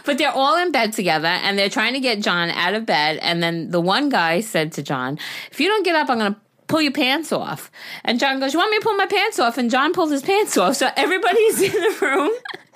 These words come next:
and John pulls his pants off.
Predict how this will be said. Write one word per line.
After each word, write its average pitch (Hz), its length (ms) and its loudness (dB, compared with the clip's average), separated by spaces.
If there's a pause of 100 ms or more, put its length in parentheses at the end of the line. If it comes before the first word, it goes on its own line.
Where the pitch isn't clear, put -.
(680)
and 311 420 0
John 202 220 0
pulls 196 220 -4
his 190 140 -6
pants 175 300 -4
off. - 420 -6